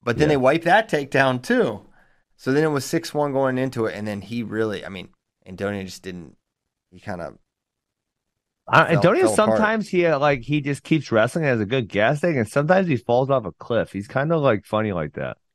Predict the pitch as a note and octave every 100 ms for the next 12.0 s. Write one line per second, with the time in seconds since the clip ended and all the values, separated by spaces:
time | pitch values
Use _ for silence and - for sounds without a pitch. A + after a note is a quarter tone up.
0 | _ _ - A2 A2 F3+ F#3+ D#3+ C3+ -
1 | - F#2+ F2+ B2 C3+ A#2 - G#2+ - C3
2 | F3+ C3 G2+ G#2 A2 G#2+ G#2 G2 G#2 B2+
3 | B2+ B2+ A2 G2+ G2+ G2 F2+ F2+ F2+ G2
4 | F#2 F#2+ D#2+ D#2+ D#2+ F#2 F#2+ F#2 - A#2+
5 | A2+ - _ D#2+ C#2 D2 _ B2 A#2 A#2
6 | D#3 D3 - - _ _ _ - F3 D3
7 | C3+ B2+ - A2+ A#2 G#2 C3 B2 A2+ G#2+
8 | G2+ G#2+ - G#2 G2 - G#2 F#2+ G2 B2
9 | B2+ G#2 G2+ - - G2 G#2+ G2+ F#2+ F#2+
10 | F2+ G2+ A#2+ - F2+ G2 _ _ _ _
11 | B2 B2 - - G#2 F#2 F2 F2 D2 C#2